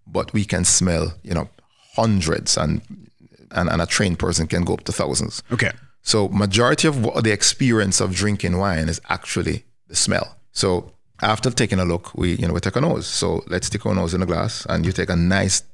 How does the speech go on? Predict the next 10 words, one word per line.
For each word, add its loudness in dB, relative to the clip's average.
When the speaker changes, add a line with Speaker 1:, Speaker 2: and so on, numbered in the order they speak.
Speaker 1:
di-, -4
big, -2
either 0
one 2
big 0
inhale 4
or 0
two -2
or 2
three, 2